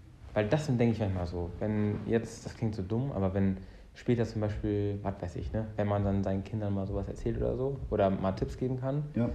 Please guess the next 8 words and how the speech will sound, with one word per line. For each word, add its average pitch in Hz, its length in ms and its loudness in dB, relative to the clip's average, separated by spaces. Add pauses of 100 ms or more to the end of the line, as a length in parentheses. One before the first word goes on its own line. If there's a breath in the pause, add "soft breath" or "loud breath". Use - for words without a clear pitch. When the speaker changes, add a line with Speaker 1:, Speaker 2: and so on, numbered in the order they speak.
(200 loud breath)
Speaker 1:
Ich - 60 -12
hab - 120 -2
richtig 113 240 -6
gemerkt, 110 360 2
so 110 400 2 (120)
nach 107 360 -2 (200)
diesem 107 300 -4
Architekturding, 127 760 -2